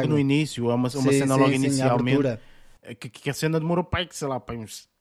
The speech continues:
Speaker 2: três meses, ou sei
Speaker 1: É,
Speaker 2: lá o que
Speaker 1: foi
Speaker 2: ia ser
Speaker 1: três
Speaker 2: gravado,
Speaker 1: meses,
Speaker 2: não é?
Speaker 1: quase que foi, tiveram um imenso tempo só para fazer essa cena introdutória.
Speaker 2: Exatamente, e, e também aconteceu a mesma coisa, ou seja, a mesma coisa no aspecto de um acidente, esse foi ainda pior porque foi fatal,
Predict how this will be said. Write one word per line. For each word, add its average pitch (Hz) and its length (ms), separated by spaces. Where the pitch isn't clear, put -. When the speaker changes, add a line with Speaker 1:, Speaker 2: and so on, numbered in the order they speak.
Speaker 2:
três 156 260
meses, 139 400
ou 120 80
sei 147 140
Speaker 1:
É, - 60
Speaker 2:
lá 135 40
o - 40
que - 40
Speaker 1:
foi 147 120
Speaker 2:
ia 143 40
ser 143 80
Speaker 1:
três 143 80
Speaker 2:
gravado, 139 320
Speaker 1:
meses, 156 160
Speaker 2:
não 113 60
é? - 20
Speaker 1:
quase 175 300
que 160 240
foi, 143 380
tiveram 139 320
um 147 40
imenso 151 320
tempo 175 180
só 190 100
para 170 120
fazer 160 220
essa 170 200
cena 165 220
introdutória. 151 640
Speaker 2:
Exatamente, 135 640
e, 127 80
e 139 60
também 156 220
aconteceu 196 320
a - 20
mesma 202 180
coisa, 202 280
ou 127 40
seja, 110 340
a - 20
mesma 120 220
coisa 156 220
no 160 120
aspecto 151 340
de 147 80
um 156 60
acidente, 147 500
esse 147 140
foi 147 200
ainda 127 300
pior 127 240
porque - 180
foi 123 100
fatal, 135 540